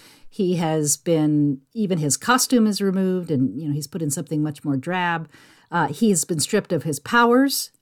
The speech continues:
um, in, in the T V A, and he is forced to confront himself. He has nothing, <laughs> nothing left to do but, but, um, working with Mobius to,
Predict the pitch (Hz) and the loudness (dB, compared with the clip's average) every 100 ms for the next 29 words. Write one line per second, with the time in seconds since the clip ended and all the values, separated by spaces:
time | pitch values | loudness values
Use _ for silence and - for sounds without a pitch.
0 | - 160 156 143 143 147 _ _ - 196 | -4 -2 0 0 -2 -4 _ _ -6 -4
1 | 175 180 170 - 190 180 170 165 185 - | -2 -2 -2 -2 -2 0 0 0 -4 -8
2 | - - _ - 220 196 294 294 285 - | -20 -20 _ -2 0 4 6 6 6 2
3 | 233 226 - 226 214 - 220 208 - _ | 2 2 0 0 0 0 0 -2 -6 _
4 | - 220 - 277 - - 208 190 165 202 | -4 0 4 2 0 -2 0 2 2 2
5 | 202 - 277 - - - - - - - | 2 6 4 4 -20 -20 -20 -20 -16 2
6 | 254 294 381 277 302 - - 294 254 226 | 4 8 8 8 6 4 4 8 8 8
7 | 196 - 202 202 - - 190 185 175 170 | 2 0 -2 0 0 -8 -8 -6 -6 -8
8 | _ - 190 208 247 196 185 165 208 233 | _ -10 -2 0 2 2 2 2 2 2
9 | 165 156 175 - - 190 | 2 0 0 -2 -2 -4